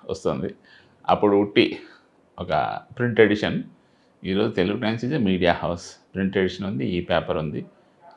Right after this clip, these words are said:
పోర్టల్ ఉంది, ఆ, YouTube ఛానల్ ఉంది, సోషల్ మీడియా వింగ్స్ ఉన్నాయి. So, ఆ విధంగా ఎన్ఆర్ఐ తెలుగు కమ్యూనిటీకి సర్వీస్ చేస్తున్నట్టుగా చేసుకుంటూ వస్తున్నమాట. ఈ ప్రాసెస్లో liaison with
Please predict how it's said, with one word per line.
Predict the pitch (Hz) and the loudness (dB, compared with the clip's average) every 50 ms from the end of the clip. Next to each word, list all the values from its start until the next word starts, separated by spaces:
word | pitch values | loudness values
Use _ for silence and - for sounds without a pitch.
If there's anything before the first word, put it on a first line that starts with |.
| _ _ - | _ _ 8
పోర్టల్ | 92 98 98 - 113 98 95 | 10 10 10 10 8 6 6
ఉంది, | 98 98 101 110 - - - _ _ _ - 82 | 4 0 -4 -6 -8 -12 -16 _ _ _ -2 0
ఆ, | 80 78 73 - - 85 | 0 0 0 -2 -4 -6
YouTube | 92 92 90 - 104 92 95 - 90 | -8 -6 -4 -2 -2 -2 -2 -2 0
ఛానల్ | 85 87 85 82 80 | 0 0 0 -2 -6
ఉంది, | 82 80 104 117 - - _ _ _ _ _ _ _ _ - | -6 -6 -6 -8 -8 -10 _ _ _ _ _ _ _ _ -2
సోషల్ | 92 92 92 - 98 | 0 0 0 0 -2
మీడియా | 95 92 90 92 85 | -2 0 0 0 0
వింగ్స్ | 80 80 80 90 87 - 90 | 0 -2 -6 -8 -8 -10 -12
ఉన్నాయి. | 87 80 82 - - - - _ _ _ _ _ _ _ _ _ _ _ _ _ _ - | -12 -12 -10 -12 -14 -14 -18 _ _ _ _ _ _ _ _ _ _ _ _ _ _ -2
So, | 87 | 0
ఆ | 87 | 2
విధంగా | 92 92 90 95 101 107 104 98 - - - - - - _ - | 2 2 2 0 0 0 0 -2 -2 -4 -8 -16 -20 -18 _ -8
ఎన్ఆర్ఐ | 98 98 101 101 98 101 98 95 | -4 -2 0 2 4 4 4 4
తెలుగు | 98 90 87 87 90 90 90 85 76 - - - | 2 0 -2 -2 -2 -4 -4 -6 -6 -6 -6 -4
కమ్యూనిటీకి | 92 95 98 92 85 85 78 82 78 80 - 80 - - - _ _ _ _ _ _ _ _ _ _ _ _ _ - | -2 -2 0 -2 -2 -4 -4 -6 -6 -6 -6 -8 -8 -8 -12 _ _ _ _ _ _ _ _ _ _ _ _ _ 2
సర్వీస్ | 92 90 92 101 95 - - | 2 2 2 2 0 0 0
చేస్తున్నట్టుగా | 92 85 - 95 90 85 80 82 87 92 73 - - - - _ _ - - | -2 -2 -2 -2 -4 -4 -4 -4 -6 -6 -6 -6 -8 -14 -20 _ _ -6 -4
చేసుకుంటూ | 101 87 - - - 95 98 95 104 92 - - - _ _ _ _ - | -2 -2 -2 -4 -6 -6 -4 -4 -4 -4 -4 -6 -12 _ _ _ _ -4
వస్తున్నమాట. | 87 - - - 71 58 53 52 - - 85 - - - _ - - - _ _ - | -4 -4 -4 -4 -6 -4 -4 -4 -2 -2 -4 -4 -6 -10 _ -20 -20 -20 _ _ -2
ఈ | 113 | -2
ప్రాసెస్లో | 101 95 107 120 127 127 147 120 - - 143 147 151 - - - - - - - 98 | 2 6 8 8 10 8 8 4 2 2 4 4 4 2 -2 -8 -16 -18 -8 0 4
liaison | 104 104 107 104 110 120 117 | 6 6 6 6 2 0 0
with | 117 110 107 - 113 92 73 - | 0 -2 -2 0 2 2 2 2